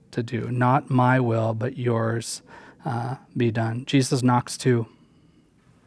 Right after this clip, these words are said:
Right alongside us, Jesus knocks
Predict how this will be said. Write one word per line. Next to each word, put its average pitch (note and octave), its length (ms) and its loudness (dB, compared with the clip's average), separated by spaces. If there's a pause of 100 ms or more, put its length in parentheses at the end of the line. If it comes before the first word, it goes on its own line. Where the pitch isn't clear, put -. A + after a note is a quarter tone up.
(3000)
Right B2+ 160 4
alongside C#3 560 4
us, - 340 -6 (760)
Jesus C3+ 520 0
knocks B2 440 -6